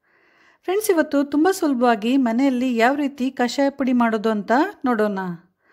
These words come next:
ಹಾಗೆ ಈ ಕಷಾಯ ಪುಡಿನ ಯೂಸ್ ಮಾಡಿಬಿಟ್ಟು ಮೂರು ವಿಧದಲ್ಲಿ ಯಾವ ರೀತಿ ಕಷಾಯನ ಮಾಡ್ಬೋದು ಅಂತ ಕೂಡ ನೋಡೋಣ. ಟೀ, ಕಾಫಿ ಬದಲು ಡೈಲಿ ಈ ಕಷಾಯನ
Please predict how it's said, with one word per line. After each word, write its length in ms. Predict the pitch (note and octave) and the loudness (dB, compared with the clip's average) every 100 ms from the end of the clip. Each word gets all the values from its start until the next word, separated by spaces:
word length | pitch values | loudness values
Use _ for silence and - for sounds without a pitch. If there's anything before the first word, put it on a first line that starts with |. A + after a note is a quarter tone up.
| _ - _ | _ -20 _
ಹಾಗೆ 340 | - D#4 C#4+ | 0 2 2
ಈ 140 | C4+ D#4 | 0 -2
ಕಷಾಯ 380 | E4 F4 F4+ E4+ | -2 0 0 -2
ಪುಡಿನ 300 | D4+ C#4 C4+ | 0 2 2
ಯೂಸ್ 320 | A3+ C4 C4 | 2 0 0
ಮಾಡಿಬಿಟ್ಟು 580 | C4 A#3 G#3+ - C4+ F4 | 0 0 -4 -4 -2 0
ಮೂರು 300 | C4+ D4 F#4 | 2 2 2
ವಿಧದಲ್ಲಿ 600 | E4 A#3+ A#3+ A3+ A#3 B3 | 0 0 0 2 0 2
ಯಾವ 200 | A#3 D4+ | 2 2
ರೀತಿ 280 | D#4 C#4+ C#4 | 0 -4 -4
ಕಷಾಯನ 540 | - A3+ - B3+ B3+ B3 | -2 -2 0 0 2 2
ಮಾಡ್ಬೋದು 720 | A3 A#3+ A3 B3 B3 F4+ - - - - | 0 0 0 0 0 -2 -4 -18 -20 -4
ಅಂತ 180 | B3+ C4 | -2 0
ಕೂಡ 200 | D#4+ D4+ G4 | 0 0 2
ನೋಡೋಣ. 360 | D#4 G#3+ G#3 F#3 F3 F3 _ _ _ _ _ _ _ _ _ _ _ | 2 2 0 -2 -6 -10 _ _ _ _ _ _ _ _ _ _ _
ಟೀ, 120 | E4+ | 0
ಕಾಫಿ 340 | E4 G4 F#4 | 2 0 0
ಬದಲು 340 | D4 C4+ A#3 B3 | 2 2 2 0
ಡೈಲಿ 420 | G#3+ C4 D4+ D4 | 2 2 2 0
ಈ 40 | |
ಕಷಾಯನ 480 | C#4+ B3 - D4 C#4+ | 0 -4 -2 0 2